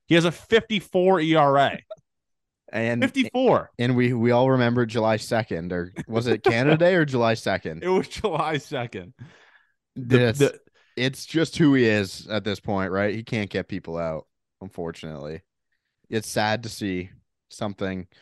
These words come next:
Speaker 2: so promising just crumble in front of our eyes, but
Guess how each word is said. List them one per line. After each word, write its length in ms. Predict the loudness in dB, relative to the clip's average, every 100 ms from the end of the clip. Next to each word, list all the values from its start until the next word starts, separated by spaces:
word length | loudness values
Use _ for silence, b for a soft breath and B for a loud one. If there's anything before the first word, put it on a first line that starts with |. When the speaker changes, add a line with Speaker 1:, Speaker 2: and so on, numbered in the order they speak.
| b b
Speaker 2:
so 240 | -4 -4
promising 640 | -2 0 0 0 -4 -8 -8
just 180 | -12 -18
crumble 540 | -8 -4 -4 -4 -6
in 60 | -8
front 240 | -10 -10
of 80 | -6
our 160 | -6 -4
eyes, 360 | -6 -8 -10
but 240 | -10 -10